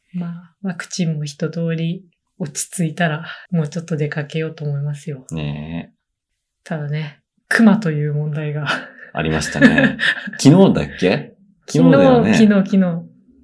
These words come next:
Speaker 2: 昼間、朝か。
Speaker 1: 午前中かな。
Speaker 2: うん。警察の。
Speaker 1: パトカーがね。
Speaker 2: そう。
Speaker 1: 「ただいま熊の目撃情報がありましたので、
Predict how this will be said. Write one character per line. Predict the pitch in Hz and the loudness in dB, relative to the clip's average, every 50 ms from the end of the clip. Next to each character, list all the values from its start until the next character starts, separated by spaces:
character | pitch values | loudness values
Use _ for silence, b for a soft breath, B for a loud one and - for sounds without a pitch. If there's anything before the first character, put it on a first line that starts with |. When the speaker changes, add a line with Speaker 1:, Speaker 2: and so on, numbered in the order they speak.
| _ _ | _ _
Speaker 2:
昼 | - - - - 98 98 95 95 | -16 -14 -6 -2 0 2 2 2
間、 | 90 87 - - | 2 -2 -2 -4
朝 | - - 175 151 | 0 2 2 2
か。 | - - - - - - - - - _ _ _ _ _ _ _ - - | 2 -2 -8 -12 -16 -20 -20 -20 -20 _ _ _ _ _ _ _ -20 -10
Speaker 1:
午 | - 196 175 | -8 -6 -4
前 | 165 185 180 175 185 | -2 -2 0 0 -2
中 | 190 - - 208 196 196 | -4 -2 0 0 0 0
か | 196 - 156 147 | -2 -6 -8 -8
な。 | 151 160 165 180 190 190 | -6 -6 -6 -6 -6 -6
Speaker 2:
う | 156 151 156 147 151 151 160 - | -8 -8 -10 -12 -12 -12 -14 -18
ん。 | _ | _
警 | - - 104 92 | -4 0 0 0
察 | 82 - 82 82 - - 85 | 0 -2 -8 -8 -6 -4 -2
の。 | 82 80 80 80 - - - _ _ _ _ _ | -2 0 -2 -4 -6 -8 -14 _ _ _ _ _
Speaker 1:
パ | _ - 208 | _ -8 -2
ト | - 202 190 | -2 0 -2
カ | 196 165 160 156 | -2 -6 -8 -6
ー | |
が | 147 147 151 | -8 -6 -2
ね。 | 170 175 185 190 190 196 190 | 2 2 4 4 2 0 -4
Speaker 2:
そ | - - - 165 143 139 139 139 143 | -12 -10 -8 -6 -6 -6 -8 -12 -16
う。 | - _ _ _ _ _ _ _ _ _ _ _ _ _ _ _ _ _ | -20 _ _ _ _ _ _ _ _ _ _ _ _ _ _ _ _ _
Speaker 1:
「た | - - 175 | -10 -6 -2
だ | 185 190 185 | 0 2 2
い | 175 | 2
ま | 165 160 156 160 151 - | 0 0 -2 -6 -6 -6
熊 | - - 202 202 202 202 | 0 2 2 2 2 2
の | 208 208 202 | 0 0 0
目 | 196 202 202 202 - 214 | 0 -2 -2 -4 -4 -4
撃 | 196 214 208 208 - 214 196 | -2 -2 -4 0 0 0 2
情 | 190 220 220 214 | 4 2 2 2
報 | 220 208 185 170 | 2 2 0 0
が | - 165 160 | 0 -4 -6
あ | 160 | -4
り | 156 156 | -4 -4
ま | 151 165 160 | -4 -4 -4
し | 156 - - | -4 -6 -8
た | - 165 147 | -6 -6 -4
の | 143 143 143 | -4 -4 -4
で、 | 139 143 147 147 | -4 -6 -6 -6